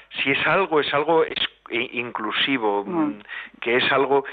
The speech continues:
Speaker 1: que une, que
Speaker 2: Exactamente.
Speaker 1: aglutina, que, que reúne, ¿verdad, hermana?
Speaker 2: Sí, sí, justamente. Sí.
Speaker 1: Qué bueno, qué bueno.
Speaker 2: Eh,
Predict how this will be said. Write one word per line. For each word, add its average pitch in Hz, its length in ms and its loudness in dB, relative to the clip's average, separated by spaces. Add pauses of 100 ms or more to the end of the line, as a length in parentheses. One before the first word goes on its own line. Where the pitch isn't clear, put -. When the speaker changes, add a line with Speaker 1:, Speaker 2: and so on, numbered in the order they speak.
(160)
Speaker 1:
que 131 180 0
une, 156 260 2
que 143 160 2
Speaker 2:
Exactamente. 139 260 0
Speaker 1:
aglutina, 135 840 0
que, 110 540 0
que 127 160 4
reúne, 120 560 2
¿verdad, 104 320 2
hermana? 117 440 -2 (400)
Speaker 2:
Sí, 180 140 2 (120)
sí, - 180 0 (300)
justamente. 175 720 -6 (580)
Sí. 151 400 -4
Speaker 1:
Qué 127 140 2
bueno, 113 340 0
qué - 140 0
bueno. 190 260 0
Speaker 2:
Eh, - 120 -20